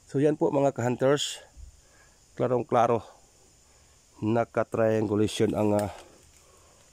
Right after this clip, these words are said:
form. Ah, tra-, triangulation form pala ito. So, ito yung ano niya. Parang, ah, mother sign yata to. Isang deposito lang dito ang, ah, ano ko, sa palagay ko eh.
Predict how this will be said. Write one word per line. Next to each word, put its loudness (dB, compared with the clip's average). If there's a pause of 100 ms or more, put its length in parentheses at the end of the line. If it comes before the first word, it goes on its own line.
form. 4
Ah, 0
tra-, 0
triangulation 2
form 2
pala 0
ito. -2 (800)
So, -6
ito 0
yung 2
ano 2
niya. -2 (480)
Parang, -2
ah, -2 (560)
mother -2
sign 0
yata -4
to. -6 (2750)
Isang -4
deposito -4
lang 0
dito 0
ang, 0
ah, -2
ano -4
ko, -6
sa -12
palagay -2
ko -6
eh. -6